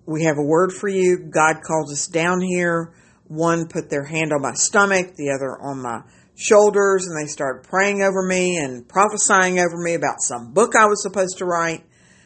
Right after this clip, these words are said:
And the Holy Spirit had put a book on my heart,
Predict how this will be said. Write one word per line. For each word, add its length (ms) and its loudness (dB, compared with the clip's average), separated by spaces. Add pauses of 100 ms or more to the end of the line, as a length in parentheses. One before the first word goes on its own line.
(520)
And 440 2
the 140 4
Holy 300 4
Spirit 360 0
had 80 -14
put 180 0
a 80 0
book 220 -2
on 160 -6
my 140 -6
heart, 480 -4